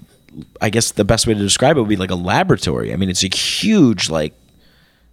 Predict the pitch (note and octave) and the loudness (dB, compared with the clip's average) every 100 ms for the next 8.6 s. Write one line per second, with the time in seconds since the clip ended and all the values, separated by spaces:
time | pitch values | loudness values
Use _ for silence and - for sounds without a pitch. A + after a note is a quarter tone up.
0 | _ _ _ _ - _ - - C#3 E3+ | _ _ _ _ -20 _ 0 2 2 2
1 | G#2+ B2+ A2+ - A2 A2 G2+ A2 D3+ D#3+ | 2 2 2 2 0 -2 -2 0 0 0
2 | - C2 A#1+ A#1 E2+ F2+ - - - - | -4 -4 -4 -2 0 0 -2 -10 -20 -20
3 | _ - A#2+ G2 E2+ F2+ - G#2+ F#2+ G2 | _ -2 0 0 -2 -6 0 0 2 0
4 | A#2 A#2+ A#2+ A#2 A2 - A#2 A2+ A2+ G#2+ | 2 4 4 2 2 0 0 0 0 0
5 | F2+ - A#2 A#2+ - A2+ A2+ G#2 G2 F#3+ | -2 2 2 2 2 2 2 -2 0 4
6 | F3 C#3+ C3 D#3 E3 D#3+ D#3 F3 E3+ D3 | 4 4 2 2 2 0 0 2 2 0
7 | D3+ D3 D3 - D#3 D#3 D3+ A#2 C#3 D3 | -2 0 0 0 2 2 0 -2 -4 -2
8 | D3 C#3+ C#3+ A#2 G#2+ F#2 | 0 2 2 2 0 -2